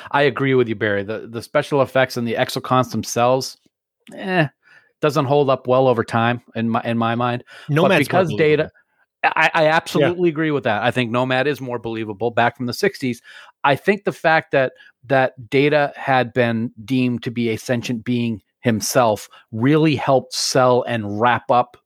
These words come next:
Speaker 1: the whole idea of that episode, Quality of Life. If Data wasn't part of that, I don't think it, I really don't think it would have worked at all, because I don't think there was anybody on the Enterprise D that could have done what Data did or what Spock did in T O S.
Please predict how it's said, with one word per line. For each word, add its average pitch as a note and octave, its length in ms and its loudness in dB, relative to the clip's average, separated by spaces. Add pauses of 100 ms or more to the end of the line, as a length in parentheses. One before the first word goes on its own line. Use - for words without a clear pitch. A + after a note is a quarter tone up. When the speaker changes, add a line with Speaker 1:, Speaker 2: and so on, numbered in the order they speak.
Speaker 1:
the A2+ 240 -2
whole A#2+ 440 2
idea G#2+ 760 2
of G#2+ 180 0
that G#2+ 220 2
episode, G2+ 480 -8
Quality F#2+ 420 0
of F2 140 -10
Life. F#2 280 -4 (340)
If C#3 200 2 (140)
Data F3+ 320 -2
wasn't D3+ 440 -4
part B2+ 300 -2
of C#3+ 80 -2
that, D#3 300 0
I B2 100 0
don't B2+ 160 0
think A#2 160 -4
it, A2+ 80 -2 (320)
I A#2+ 80 2
really B2+ 320 2
don't A2+ 160 -4
think G2+ 140 -6
it A2 80 0
would G#2 100 -2
have G2 80 -2
worked G2 240 -4
at G2 80 -4
all, G#2 160 4
because G#2+ 300 0
I B2 60 4
don't C3 100 0
think D#3 160 -4
there C3+ 80 2
was B2 120 0
anybody B2+ 460 0 (240)
on B2+ 140 0
the B2+ 80 2
Enterprise A#2 500 0
D B2 540 0 (260)
that B2 180 0
could C#3 140 2
have A#2 160 -2
done B2 220 0
what A#2 180 0
Data A#2+ 260 2
did A#2+ 320 0
or C3+ 300 2
what B2 240 0
Spock C3 380 -2 (100)
did G#2+ 240 0
in A2 180 -4
T G#2+ 220 0
O F#2+ 80 -2
S. - 300 -12